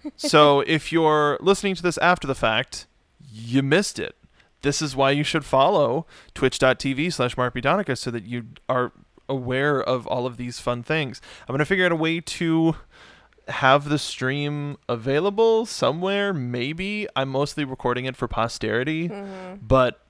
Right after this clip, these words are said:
Speaker 2: other than, like, it's just gonna be full of licensed music, so I can't put it on any sort of public
Speaker 1: Yeah.
Speaker 2: video.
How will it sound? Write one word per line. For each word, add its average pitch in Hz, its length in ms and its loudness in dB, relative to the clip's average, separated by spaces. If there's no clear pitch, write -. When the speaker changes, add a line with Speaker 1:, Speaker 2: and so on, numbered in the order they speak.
Speaker 2:
other 135 220 2
than, 127 160 -4
like, 123 280 -2
it's 131 240 -4
just 127 200 -4
gonna 123 160 -4
be 123 80 -4
full 117 260 -2
of 113 100 -4
licensed 117 500 -8
music, 117 420 -4
so 110 460 -2
I 127 140 -6
can't - 320 -6
put 117 160 0
it 117 80 -4
on 117 120 -4
any 117 140 -8
sort 120 200 -4
of 120 120 -6
public 214 480 2
Speaker 1:
Yeah. 196 640 0
Speaker 2:
video. 123 840 -2